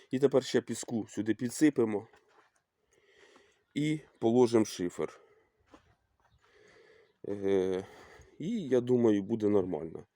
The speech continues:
Голов-, в принципі, сюди воно вже дуже не підтече. У нас підтікало сюди,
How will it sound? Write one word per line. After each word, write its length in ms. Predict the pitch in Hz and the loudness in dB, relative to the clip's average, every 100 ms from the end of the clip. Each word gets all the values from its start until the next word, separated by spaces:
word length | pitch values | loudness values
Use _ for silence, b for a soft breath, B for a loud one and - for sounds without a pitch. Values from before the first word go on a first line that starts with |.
| b b - | b b 0
Голов-, 420 | 113 131 113 110 | 4 4 4 -4
в 60 | |
принципі, 680 | - 151 240 190 117 110 107 | -4 -2 0 -2 -6 -6 -8
сюди 320 | - 123 160 | -4 -4 -2
воно 340 | 165 120 127 127 | 0 4 4 4
вже 240 | 117 120 | 2 2
дуже 300 | 117 131 120 | 2 0 2
не 140 | 110 | 2
підтече. 580 | 113 117 - 120 - 87 | 2 -4 -4 -4 -4 -8
У 120 | 87 | -4
нас 180 | 107 123 | -2 -2
підтікало 640 | - 117 - 117 117 123 113 | -4 -10 -8 -6 -4 -2 -4
сюди, 380 | - 127 165 | -6 -2 0